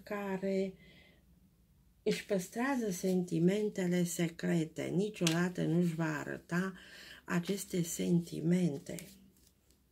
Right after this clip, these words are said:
Este vorba de o alegere. Poate că trebuie să faceți o alegere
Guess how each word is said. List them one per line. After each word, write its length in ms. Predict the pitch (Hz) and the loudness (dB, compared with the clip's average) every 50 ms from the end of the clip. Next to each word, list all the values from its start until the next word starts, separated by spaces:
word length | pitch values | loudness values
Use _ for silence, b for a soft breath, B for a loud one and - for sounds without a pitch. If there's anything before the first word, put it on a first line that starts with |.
| _ _ _ _ _ _ _ - - - - - - - - - - - - - _ _ _ _ _ _ _ _ _ - - _ _ _ _ _ _ _ _ _ _ _ _ _ _ _ B B B B B B B B B B B B B B B B B B _ | _ _ _ _ _ _ _ -20 -4 -2 0 0 0 -4 -12 -20 -20 -20 -20 -20 _ _ _ _ _ _ _ _ _ -20 -20 _ _ _ _ _ _ _ _ _ _ _ _ _ _ _ B B B B B B B B B B B B B B B B B B _
Este 360 | 202 214 247 247 - - 233 | 2 4 4 4 4 2 0
vorba 420 | 208 220 233 254 233 233 226 220 208 | 0 0 -2 -2 -2 -4 -4 -4 -4
de 80 | 190 208 | -2 -2
o 80 | 208 | -2
alegere. 840 | 208 202 196 190 196 233 254 233 175 - 156 - - - - 175 - _ _ _ _ b b b b b b b b b b b b b b b _ _ _ _ _ _ _ _ _ _ _ _ _ _ _ _ _ _ _ _ - - | -2 -2 -2 -2 0 0 0 -2 -2 -4 -6 -8 -8 -10 -12 -12 -14 _ _ _ _ b b b b b b b b b b b b b b b _ _ _ _ _ _ _ _ _ _ _ _ _ _ _ _ _ _ _ _ -8 -2
Poate 280 | - 214 214 214 208 | 0 0 2 2 4
că 100 | 185 185 | 4 4
trebuie 360 | 180 180 202 202 196 208 202 190 | 2 2 0 0 2 2 2 2
să 140 | 180 180 | 2 0
faceți 500 | 170 170 190 196 190 - 196 180 185 - | 0 0 -2 -2 0 0 -2 -2 0 0
o 40 | 190 | 0
alegere 800 | 180 165 165 165 185 208 202 185 185 165 - - - - - | 2 2 4 4 4 2 2 2 0 0 0 -2 -6 -10 -12